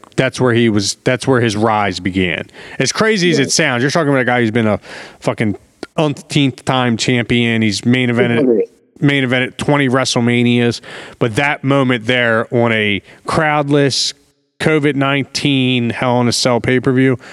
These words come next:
Speaker 1: was probably the moment that put him in the sun and let him, you know, start to ascend to the sky, essentially.
Speaker 2: Yeah.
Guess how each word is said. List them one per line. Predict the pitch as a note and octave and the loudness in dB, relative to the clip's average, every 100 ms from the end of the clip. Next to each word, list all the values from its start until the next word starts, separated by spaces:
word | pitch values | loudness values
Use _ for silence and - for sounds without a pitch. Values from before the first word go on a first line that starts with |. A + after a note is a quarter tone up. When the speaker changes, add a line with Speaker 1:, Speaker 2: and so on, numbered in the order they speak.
| - - - | -20 -20 -6
Speaker 1:
was | A#2+ | -4
probably | - D3 C#3 B2+ | -2 -2 0 0
the | A#2 | 0
moment | A#2 A#2 G#2+ G2+ | 2 2 0 -2
that | G2+ | -2
put | B2+ G2+ | -2 -2
him | A#2+ G#2 | -2 0
in | G2 | 0
the | |
sun | F#2+ - A2 G2 F2+ - | -2 -2 0 0 -2 -4
and | G#2+ G2+ | -2 0
let | G2+ | 0
him, | G2+ F#2+ F#2 | 0 -2 -2
you | A2 | 0
know, | G2 F#2 | 0 0
start | - A2 - - | -2 -2 -4 -4
to | G#2+ | -2
ascend | F#2+ - G#2 F#2 | 0 -2 -2 -2
to | - | -6
the | F2+ | -8
sky, | - G2 F#2 | -4 -2 -2
essentially. | F2+ - F#2 - - - - - - - - _ _ - | -4 -6 -6 -6 -8 -8 -14 -20 -20 -20 -20 _ _ -2
Speaker 2:
Yeah. | B2 F#2 | 0 0